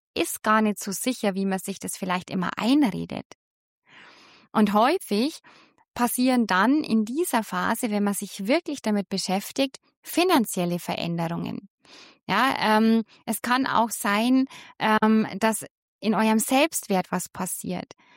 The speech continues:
dass ihr euch damit beschäftigt und dass ihr hier die Chance habt, euren Selbstwert positiv zu stärken. Pluto stellt euch die Frage, worauf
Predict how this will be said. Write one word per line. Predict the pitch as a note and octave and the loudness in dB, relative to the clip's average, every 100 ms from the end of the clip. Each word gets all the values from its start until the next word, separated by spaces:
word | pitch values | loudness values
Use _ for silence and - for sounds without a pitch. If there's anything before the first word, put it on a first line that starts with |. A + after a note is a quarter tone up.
| - | -2
dass | G#3 - | 0 2
ihr | D#3 | 0
euch | A3 | 0
damit | F#3+ A3 E4 D4 | 2 4 2 0
beschäftigt | G3+ - F#3 - G3 G3+ | -2 -2 -4 -4 -6 -2
und | |
dass | G3+ G#3 | -2 0
ihr | A3+ - | -2 -2
hier | B3+ | 0
die | B3 | 0
Chance | - G#3+ A#3+ - | 0 0 0 0
habt, | A3+ - | -6 -4
euren | G#3+ G#3+ G#3+ | -2 0 0
Selbstwert | G#3+ G#3+ - - G3+ - | -2 -4 -4 -4 -4 -4
positiv | G#3+ A3 G#3 - G3+ - | -4 -2 -4 -6 -10 -10
zu | - | -8
stärken. | - - A3+ D#4 - E3+ - _ _ _ _ _ _ _ - - - _ _ _ _ _ - | -8 -2 0 -2 -6 -10 -10 _ _ _ _ _ _ _ -20 -20 -20 _ _ _ _ _ -4
Pluto | C4+ E4+ E4 | 0 2 0
stellt | - B3 C4+ | 0 0 2
euch | C4 | 0
die | - | -2
Frage, | - F#3+ F#3+ C4 C#4+ G#3+ | -6 0 0 0 -2 0
worauf | A3+ D4+ D4 | 0 2 0